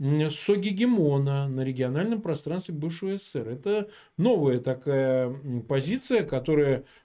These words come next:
м, может вообще, имеет шанс реализоваться, тем самым заменив Москву в качестве этого самого субгегемона сейчас.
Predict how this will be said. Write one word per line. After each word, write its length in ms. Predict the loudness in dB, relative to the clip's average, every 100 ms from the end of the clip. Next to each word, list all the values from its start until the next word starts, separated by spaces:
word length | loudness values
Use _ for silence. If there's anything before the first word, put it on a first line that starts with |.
| _
м, 320 | -4 -2 2
может 420 | 4 4 4 0 0
вообще, 760 | 0 0 2 4 4 2 0 0
имеет 420 | 2 4 2 -2
шанс 300 | -2 -2 0
реализоваться, 920 | 0 0 0 2 2 0 0 -2 -2 -8 _ _
тем 160 | -2 0
самым 300 | 2 2 0
заменив 500 | 2 2 4 4 2
Москву 420 | 0 -2 0 -2
в 100 | -2
качестве 500 | -2 -2 -2 -4 -4
этого 380 | 0 0 0 0
самого 460 | 0 -4 -2 -2 -2
субгегемона 760 | -4 -6 -4 -2 -2 0 -2 -4
сейчас. 580 | -8 -8 -8 -8 -12